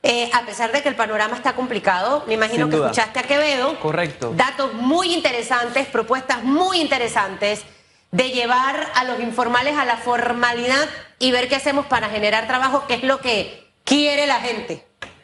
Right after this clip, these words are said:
Speaker 2: Así mismo es, Susan. Mira, yo creo que, permíteme comenzar la intervención con algo que rescata-, que rescato de, que dijo del doctor Quevedo muy inteligentemente, y, y dice, "Hay reactivación económica,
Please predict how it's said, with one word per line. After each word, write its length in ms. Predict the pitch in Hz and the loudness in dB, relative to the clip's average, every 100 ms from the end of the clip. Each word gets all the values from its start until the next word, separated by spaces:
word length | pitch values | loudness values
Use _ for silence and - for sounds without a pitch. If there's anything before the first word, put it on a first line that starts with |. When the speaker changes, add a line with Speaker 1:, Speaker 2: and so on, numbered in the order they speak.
| _ | _
Speaker 2:
Así 260 | - 170 190 | -2 0 2
mismo 280 | 202 214 202 | 2 4 2
es, 120 | 202 | 2
Susan. 340 | 196 - 151 | 0 2 2
Mira, 240 | 165 151 139 | 2 2 0
yo 100 | 151 | -2
creo 240 | 170 208 220 | 0 0 2
que, 380 | 175 156 - _ - | 0 -2 -8 _ -2
permíteme 420 | 196 226 240 220 | 0 2 2 2
comenzar 680 | 180 160 156 185 185 190 - | 2 0 2 2 0 -4 -2
la 100 | 180 | -2
intervención 540 | 160 156 143 147 165 | 2 2 2 2 2
con 160 | 175 165 | 2 2
algo 220 | 170 180 | 2 2
que 100 | 160 | 0
rescata-, 760 | 139 135 139 139 143 151 147 - | 0 -2 0 0 2 2 0 -2
que 100 | 147 | -2
rescato 440 | 127 - 151 170 | 0 0 0 2
de, 160 | 151 113 - - - | 0 0 -8 -20 -4
que 100 | 127 | -2
dijo 260 | 131 147 | 2 2
del 100 | 143 | 2
doctor 320 | 120 113 131 110 | 0 -2 -2 2
Quevedo 400 | 143 139 135 135 | 2 4 2 2
muy 280 | 143 151 | 2 2
inteligentemente, 720 | 147 123 123 127 143 147 143 147 | 2 0 0 0 2 2 2 -2
y, 160 | 135 - | -2 0
y 100 | 160 | 2
dice, 340 | 165 165 127 - - - - _ _ _ | 2 2 -2 -6 -16 -20 -20 _ _ _
"Hay 180 | - 214 | 0 0
reactivación 640 | 233 254 - 175 156 185 214 | 0 -2 0 0 2 2 2
económica, 720 | 190 175 190 233 - 285 | 2 0 2 0 0 -2